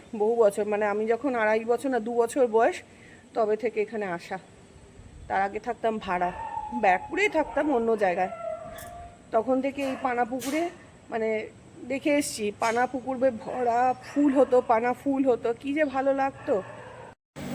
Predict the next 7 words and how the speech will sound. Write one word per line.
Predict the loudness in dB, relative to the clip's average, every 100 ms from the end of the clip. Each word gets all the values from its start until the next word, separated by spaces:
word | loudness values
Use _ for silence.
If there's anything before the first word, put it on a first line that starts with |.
| -6 -6 -6 -6 -4 4
মাঝে | 8 10 12
মাঝে | 12 12
কি | 8 8
মনে | 10 10 10
হয় | 10
বলুন | 10 8 8 10
তো | 10 8